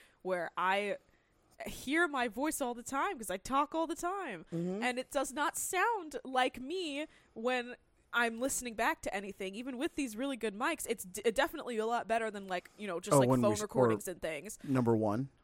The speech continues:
Speaker 2: re-, episode number one.
Speaker 1: Well, yeah,
Speaker 2: Mm-hmm.
Speaker 1: but it's just, like, I, but because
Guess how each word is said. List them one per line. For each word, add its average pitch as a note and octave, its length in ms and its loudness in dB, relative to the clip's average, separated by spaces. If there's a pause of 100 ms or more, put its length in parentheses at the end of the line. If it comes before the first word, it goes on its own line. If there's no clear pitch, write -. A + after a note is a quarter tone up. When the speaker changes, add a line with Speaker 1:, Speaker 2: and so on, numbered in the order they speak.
(300)
Speaker 2:
re-, B2 140 0 (100)
episode A#2 320 -2
number A2+ 240 -2
one. A#2 220 -4
Speaker 1:
Well, G#3+ 140 -6
yeah, G#3+ 280 0 (320)
Speaker 2:
Mm-hmm. D3 160 2
Speaker 1:
but A3+ 320 6
it's A3+ 240 4
just, A3+ 240 -4
like, G#3+ 240 0 (100)
I, G3 320 2 (120)
but G#3+ 240 0
because G#3+ 640 -2